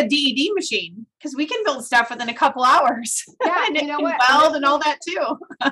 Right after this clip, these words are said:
Speaker 1: <laughs>
Speaker 2: No, that would have been perfect, 'cause, but this was back in, um, twenty thirteen. So, um, I don't know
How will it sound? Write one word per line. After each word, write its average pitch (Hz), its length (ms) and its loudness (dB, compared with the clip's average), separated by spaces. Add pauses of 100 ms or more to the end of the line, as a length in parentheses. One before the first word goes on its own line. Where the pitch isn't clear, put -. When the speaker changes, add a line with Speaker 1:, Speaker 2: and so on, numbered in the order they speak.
Speaker 1:
<laughs> - 60 -18
Speaker 2:
No, 240 320 2
that 240 120 2
would 254 100 0
have 254 60 -2
been 254 140 -4
perfect, 233 400 -6
'cause, 220 200 -6
but 226 140 -8
this 269 180 -2
was 294 160 -8
back 233 320 -2
in, 226 240 -4
um, 185 640 -8 (180)
twenty 240 280 -4
thirteen. 214 720 -8
So, 185 540 -4 (420)
um, 175 580 -6 (260)
I 196 120 -8
don't 208 120 -2
know 196 160 -2